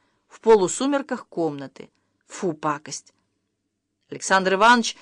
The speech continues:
передернул плечом и подставил спине свою спину. Он принялся выщипывать усики с независимым видом. Он хотел бы представиться оскорбленным,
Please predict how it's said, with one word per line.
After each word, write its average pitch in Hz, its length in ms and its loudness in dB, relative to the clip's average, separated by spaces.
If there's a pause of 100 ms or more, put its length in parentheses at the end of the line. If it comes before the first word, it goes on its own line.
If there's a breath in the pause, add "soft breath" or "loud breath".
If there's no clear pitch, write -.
(300 soft breath)
передернул 208 600 2
плечом 285 600 -4 (320 soft breath)
и 311 120 2
подставил 277 580 2
спине 185 480 -4
свою 165 340 -6
спину. 147 540 -14 (580)
Он 359 160 0
принялся 233 460 4
выщипывать 202 680 -2
усики 294 680 -2 (260 loud breath)
с - 140 -6
независимым 254 720 2
видом. 226 500 -2 (460)
Он 165 160 -8
хотел - 380 2
бы 208 140 2
представиться 226 760 0
оскорбленным, 226 920 -2